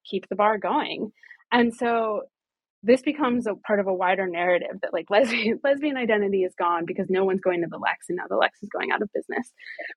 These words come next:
But would those same people show up at the, at protests in San Francisco to rally about the homelessness crisis in San Francisco, or to protest rising rents, or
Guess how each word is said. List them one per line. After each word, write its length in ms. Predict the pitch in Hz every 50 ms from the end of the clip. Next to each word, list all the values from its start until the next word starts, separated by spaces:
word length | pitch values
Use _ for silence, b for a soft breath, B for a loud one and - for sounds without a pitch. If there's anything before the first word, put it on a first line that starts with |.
| _
But 240 | - 294 285 262 - - _ _ _ _ _ -
would 220 | 208 269 294 233
those 280 | 247 320 330 330 311 -
same 220 | - 294 302 320
people 360 | 302 - 339 330 - 330 311 302
show 220 | - - 262 247
up 160 | 240 247 247 247
at 140 | 262 247 240 240
the, 320 | 233 233 220 208 202 214 208 _ _ _ _ _ _ _ _ -
at 240 | 214 208 202 185 - _ -
protests 800 | - 247 233 233 240 247 240 226 226 - - - - - - - - _ _ _ -
in 560 | 220 214 202 202 196 196 196 190 196 196 202 - -
San 140 | - 208 196
Francisco 520 | - 208 202 - 208 - - 233 208 196
to 80 | 196 - -
rally 380 | 185 185 180 180 180 185 185
about 260 | 185 190 185 170 - -
the 80 | - 190
homelessness 640 | 196 202 208 202 214 240 269 277 269 - 302 302 - -
crisis 340 | - 302 285 - 302 285 -
in 80 | 294 294
San 160 | - 294 285
Francisco, 640 | - 277 277 - 294 - - - 302 294 294 302 302 B B B B B B B B
or 140 | - 214 214
to 80 | 202 196
protest 460 | - - 220 208 - 226 226 233 -
rising 320 | 226 214 214 220 226 220 220
rents, 360 | 233 226 233 240 247 240 - -
or 340 | - 254 254 269 285 285 285